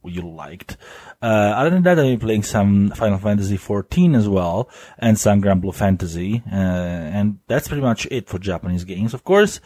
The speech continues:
the big one is the, uh, anime season that finished. So pretty much, like, a lot of the anime series that we were,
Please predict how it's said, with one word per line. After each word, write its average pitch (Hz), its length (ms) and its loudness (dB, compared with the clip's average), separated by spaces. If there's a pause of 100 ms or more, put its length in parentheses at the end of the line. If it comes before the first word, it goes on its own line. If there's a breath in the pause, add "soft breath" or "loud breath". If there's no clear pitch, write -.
(280 loud breath)
the 120 100 2
big 131 380 2
one 113 380 4
is 113 400 2
the, 101 880 -2
uh, - 40 -8
anime 180 280 4
season 95 520 0
that 101 180 -6
finished. - 540 0 (420 soft breath)
So 110 540 0
pretty 185 280 0
much, - 600 0
like, 113 340 -4
a 117 140 -6
lot 110 460 -2 (120)
of 107 320 -4
the 101 360 -4
anime 110 340 0
series 156 520 -2
that 170 100 -2
we 165 160 -6
were, 165 400 0